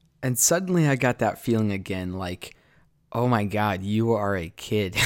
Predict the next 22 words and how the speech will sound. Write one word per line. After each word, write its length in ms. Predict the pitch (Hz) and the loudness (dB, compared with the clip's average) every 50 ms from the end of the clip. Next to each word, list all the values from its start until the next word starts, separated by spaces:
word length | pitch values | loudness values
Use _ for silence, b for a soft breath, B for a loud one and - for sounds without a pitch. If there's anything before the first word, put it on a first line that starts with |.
| 117 - | -2 0
<laughs> 200 | - 127 - - | -2 -2 0 2
You 180 | 139 143 143 | 4 4 6
are, 320 | 139 131 120 113 110 110 - B B 117 117 107 B B B | 6 6 6 6 4 0 -2 B B -10 -10 -10 B B B
have 260 | 123 120 110 107 113 | 2 2 2 2 4
no 180 | 117 127 143 147 | 4 6 6 6
credibility. 920 | 151 - 170 156 147 127 120 120 110 104 104 101 98 98 95 95 101 - - b b b b b b b b | 6 6 8 8 8 8 8 6 6 6 4 4 2 0 -2 -2 -4 -6 -10 b b b b b b b b
You 180 | 120 120 120 | 2 4 4
have 280 | 117 113 110 107 107 110 | 6 6 4 2 2 0
no 640 | 113 110 113 117 120 120 123 123 131 131 131 - - - | 2 2 2 2 2 2 2 4 4 2 2 0 -2 -6
experience. 1000 | - 123 - - - - 127 117 107 104 98 95 92 92 95 104 110 - - - | -6 -4 -4 -4 -4 -2 0 0 2 2 0 -2 -4 -4 -6 -6 -6 -4 -6 -6
These 260 | - - 117 107 107 - | -6 -4 -4 -4 -4 -6
people 380 | - - 123 - - 113 104 | -6 -6 -6 -6 -6 -8 -8
probably 520 | 101 - 120 117 123 127 123 120 131 123 117 | -6 -2 0 2 2 2 4 4 4 2 2
think 320 | 110 - 120 113 110 - | 0 -2 -4 -4 -4 -4
you're 140 | - 110 104 | -6 -8 -8
crazy." 680 | - - - 139 - - 165 95 98 87 87 98 - - b b b b b b b b b b b _ _ | -8 -8 -6 -2 -2 -2 -4 -6 -8 -8 -8 -8 -10 -12 b b b b b b b b b b b _ _
But 300 | - 135 127 123 - - - | 4 6 6 6 4 2 -2
I 100 | 127 127 | -2 0
got 300 | 117 - 127 135 147 143 | 0 2 4 4 2 2
through 160 | - 156 151 | 0 0 0
the 100 | 139 143 | 0 0
pitch. 580 | 143 - - 110 104 98 - - - - - - | 0 0 -2 -2 -2 -2 -2 -2 -4 -4 -6 -8